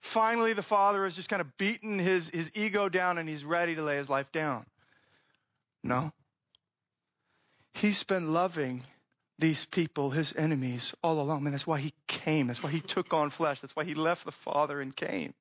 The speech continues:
He's been loving his enemies through it all. It's just that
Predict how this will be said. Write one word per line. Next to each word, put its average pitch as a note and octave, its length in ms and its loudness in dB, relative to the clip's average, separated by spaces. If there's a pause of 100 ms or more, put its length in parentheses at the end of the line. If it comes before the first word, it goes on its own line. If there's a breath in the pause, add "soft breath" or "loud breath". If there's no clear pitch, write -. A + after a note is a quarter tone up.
(720 loud breath)
He's A#3+ 180 0
been E3+ 320 0
loving F#3+ 360 0
his E3+ 300 -2
enemies D3+ 760 -2
through G3 240 0
it D#3 100 2
all. E3 380 2
It's - 260 -6
just F#3+ 540 0 (360 loud breath)
that D#3 240 0